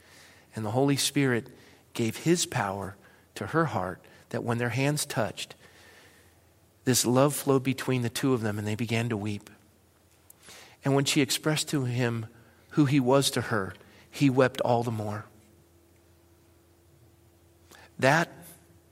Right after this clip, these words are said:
is impossible with man. It's not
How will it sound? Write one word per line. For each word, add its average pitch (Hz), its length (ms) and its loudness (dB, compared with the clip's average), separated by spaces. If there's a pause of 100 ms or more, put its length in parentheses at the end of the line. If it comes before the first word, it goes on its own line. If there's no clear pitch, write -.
(640)
is 127 180 2
impossible 113 760 -2
with 104 160 -4
man. 98 360 -6 (2250)
It's - 180 2
not 165 340 4